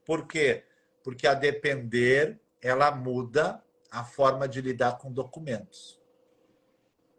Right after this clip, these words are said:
No Rio Grande do Sul tem bastante colonização alemã, italiana,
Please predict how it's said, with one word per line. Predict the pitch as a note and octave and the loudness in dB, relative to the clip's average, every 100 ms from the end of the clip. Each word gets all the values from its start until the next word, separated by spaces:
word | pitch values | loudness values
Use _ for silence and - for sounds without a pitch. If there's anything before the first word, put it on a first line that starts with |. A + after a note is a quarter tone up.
| _ | _
No | A#2+ | -2
Rio | B2+ | 0
Grande | C3+ C3+ | 2 0
do | A#2 | -2
Sul | - D3+ | -8 -8
tem | D3+ B2+ | -6 -2
bastante | A#2 - _ _ - A#2 - | -4 -4 _ _ -8 -8 -2
colonização | A#2 A2 G#2+ - A2 | -4 -2 -8 -6 -4
alemã, | G#2 G#2+ G#2+ A#2+ B2+ A2+ | -4 -4 -2 2 4 2
italiana, | G#2+ A2 A2 A2 G#2+ G#2+ G#2 | 0 -2 0 0 0 -2 -8